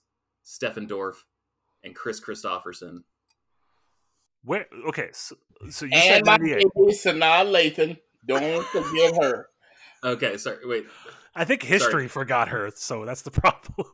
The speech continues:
Speaker 2: <laughs>
Speaker 3: <laughs> Love and Basketball came out. Everyone forgot she was anything else she'd been in. That was her first movie.
Speaker 2: <laughs> She was really good in that.
Speaker 1: <laughs>
Speaker 2: Woo.
Speaker 3: So good.
Speaker 2: So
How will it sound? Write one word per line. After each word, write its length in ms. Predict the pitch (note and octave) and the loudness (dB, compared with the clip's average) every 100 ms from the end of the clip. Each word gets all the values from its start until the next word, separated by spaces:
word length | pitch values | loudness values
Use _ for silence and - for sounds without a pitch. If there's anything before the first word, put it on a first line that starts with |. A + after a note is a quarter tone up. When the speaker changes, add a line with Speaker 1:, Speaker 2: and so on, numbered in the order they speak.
| - | -14
Speaker 2:
<laughs> 0 | |
Speaker 3:
<laughs> 1900 | - G4 - F#4 - G#3 - G3+ - - - - - F3 D#3+ D#3+ - - - | -2 2 4 4 6 4 4 2 6 4 2 -4 -4 -6 -6 -10 -14 -20 0
Love 200 | C#3+ F3 | 4 4
and 100 | F3+ | 6
Basketball 600 | F3+ F#3+ F#3 F#3 F#3+ F#3+ | 6 6 4 2 4 4
came 300 | F#3+ G#3 F#3+ | 2 2 4
out. 180 | F#3+ D#3 | 2 4
Everyone 280 | D#3 E3+ E3 | 2 2 -4
forgot 340 | D3+ E3 D#3 | -2 0 0
she 160 | D3+ D#3 | -2 -4
was 160 | C#3+ - | -6 -6
anything 380 | E3 E3+ F3 E3+ | -8 -4 -4 -2
else 160 | D#3+ | -4
she'd 180 | D#3+ D3 | -4 -4
been 180 | D3 D3 | 0 0
in. 180 | B2 B2 | 0 -4
That 120 | C#3 | -6
was 120 | C3+ | -6
her 120 | C#3 | -10
first 300 | C3+ C3+ C3 | -8 -6 -6
movie. 140 | C3+ C3 | -6 -8
Speaker 2:
<laughs> 400 | - - - G4+ | -12 -20 -10 -6
She 80 | C#4+ | -6
was 160 | C3 - - | -6 -8 -6
really 340 | B2 B2 A2+ | -6 -4 -6
good 200 | A2 G#2+ | -8 -12
in 60 | G#2 | -12
that. 180 | G#2 A#2 - | -14 -16 -20
Speaker 1:
<laughs> 340 | D3 - - | -16 -16 -6
Speaker 2:
Woo. 1000 | E4 G4+ - C#3 - - _ - G3 D4+ D4+ | 0 0 -2 -16 -18 -20 _ -10 -8 -4 0
Speaker 3:
So 200 | C4 B3+ B3 | 0 0 -2
good. 300 | B3 A3+ G3+ _ _ _ _ | -6 -6 -10 _ _ _ _
Speaker 2:
So 460 | - - E3 D#3+ | -6 -2 0 0